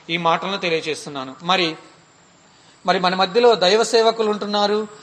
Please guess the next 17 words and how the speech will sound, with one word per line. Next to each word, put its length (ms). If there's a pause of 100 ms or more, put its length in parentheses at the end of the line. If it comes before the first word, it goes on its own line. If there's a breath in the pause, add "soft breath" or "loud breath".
(220 loud breath)
మరి 140
పూర్వీకులు 600
ఉన్నారు, 580
దేవుణ్ణి 340
నమ్మిన 180
బిడ్డలు 400 (260 loud breath)
అబ్రహాము, 520
ఇస్సాకు, 440
యాకోబులు 440
ఉన్నారు, 260
దానియేలు, 460
యోసేపులు 460
ఉన్నారు. 540 (240 loud breath)
మరి 180
వారు 360
రేపటిని 480
గూర్చి 600